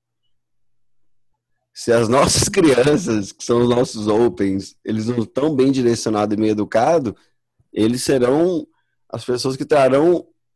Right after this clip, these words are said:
a chave da, da recessão, entendeu? É, é eles que causam a recessão, porque é uma galera que não estudou os monstros, é uma galera que acha que,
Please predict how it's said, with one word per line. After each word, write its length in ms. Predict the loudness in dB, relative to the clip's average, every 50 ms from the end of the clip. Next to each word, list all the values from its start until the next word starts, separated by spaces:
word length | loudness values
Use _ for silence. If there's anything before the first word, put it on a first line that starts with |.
| -14 -12
a 80 | -10
chave 480 | -8 -6 -2 0 2 4 2 2 2 0
da, 420 | 2 4 4 4 4 2 0 -2 -4 -6 -6
da 120 | -2 -2
recessão, 640 | 0 0 0 -2 -2 -2 -4 -4 0 0 0 2 2 0
entendeu? 340 | 0 0 -2 0 0 2
É, 200 | 2 2 2 2
é 40 | 2
eles 300 | 4 4 2 2 0 -4
que 140 | -4 -6 -6
causam 520 | -4 0 2 2 2 2 0 -2 -2 -2
a 60 | -2 -2
recessão, 500 | -2 -2 -4 -6 -8 -6 -6 -6 -6 -6
porque 400 | -8 -10 -6 -4 -4 -4 -4 _ _ _ _ _ _ _ _ _ _ _ _ -6
é 80 | -4 -2
uma 140 | -2 0
galera 480 | 0 2 2 4 2 2 2 2 0 -2
que 240 | -4 -4 -2 0 0
não 100 | 2 0
estudou 1300 | -2 -2 0 -2 0 2 4 4 4 4 4 4 4 4 4 4 2 0 -2 -4 -6 -10 -12 -16 -20 _ _ _ _ _ _ _ _ _ _ _ _ -10
os 160 | -8 -6 -4
monstros, 580 | 0 0 2 2 0 -2 -6 -12 -16 -14 -8 -6
é 60 | -4
uma 100 | -2 0
galera 380 | 0 2 2 2 2 0 0
que 100 | -2 -2
acha 320 | -2 -2 -2 -4 -6 -8 -8
que, 280 | -4 -2 0 0 0